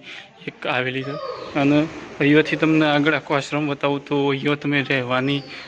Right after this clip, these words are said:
અને જમવાની બંને સુવિધાઓ અહીંયા તમને જોવા મળી જશે. આ તરફ આપણા મહાકાળી માતાનું મંદિર છે, એ પણ તમને બતાવીએ. અહીંયા રામ રસોડું છે, એ પણ આપણે જોઈશું.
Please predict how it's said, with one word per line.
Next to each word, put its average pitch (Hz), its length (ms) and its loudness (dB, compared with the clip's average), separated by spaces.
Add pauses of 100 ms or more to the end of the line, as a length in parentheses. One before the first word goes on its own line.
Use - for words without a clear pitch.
(120)
અને 143 120 2
જમવાની 139 400 2
બંને 135 320 2
સુવિધાઓ 135 480 2
અહીંયા 135 280 0 (380)
તમને 135 260 -6
જોવા 131 200 -2
મળી 139 200 -2
જશે. 139 340 -4
આ 139 140 -4
તરફ 139 360 -2
આપણા 135 300 0
મહાકાળી 143 380 -2
માતાનું 139 400 -4
મંદિર 131 320 -2
છે, - 200 -14 (640)
એ 147 100 0
પણ 147 200 -2
તમને 147 280 -2
બતાવીએ. 151 500 -4 (480)
અહીંયા 139 420 0 (1000)
રામ 143 320 4
રસોડું 143 340 2
છે, - 140 -6
એ 156 160 -2
પણ 143 180 -2
આપણે 139 220 0
જોઈશું. 139 340 -4